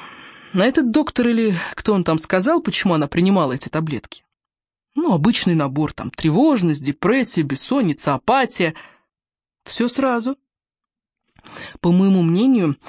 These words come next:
некоторые из этих препаратов вызывали симптомы, для снятия которых назначались другие препараты. Я не могу сказать наверняка, поскольку не лечил её. По всей видимости, м, продолжительный период времени она принимала лекарства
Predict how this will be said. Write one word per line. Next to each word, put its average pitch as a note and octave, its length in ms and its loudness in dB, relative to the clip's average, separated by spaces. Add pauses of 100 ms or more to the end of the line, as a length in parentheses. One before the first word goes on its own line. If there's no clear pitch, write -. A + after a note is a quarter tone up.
(140)
некоторые F#3 540 2
из D#3+ 80 0
этих E3+ 260 -2
препаратов E3 760 -2 (220)
вызывали D#3+ 440 0
симптомы, G#3+ 520 2
для E3+ 160 0
снятия C4+ 320 -2
которых A#3+ 640 -2
назначались E3+ 580 -2
другие D#3 440 0
препараты. E3 640 -2
Я B3 180 -2
не F#4 100 0
могу F#4 280 2
сказать A3 360 0
наверняка, F3 460 0
поскольку - 480 -2
не G3 140 2
лечил F#3+ 360 -4
её. - 200 -12 (1300)
По D4+ 100 -8
всей D4 220 0
видимости, A#3 580 2 (420)
м, F3 200 -2
продолжительный G3 760 0
период F#3+ 380 -2
времени F3+ 520 2
она C#3 340 0
принимала E3 560 0
лекарства D#3+ 640 -2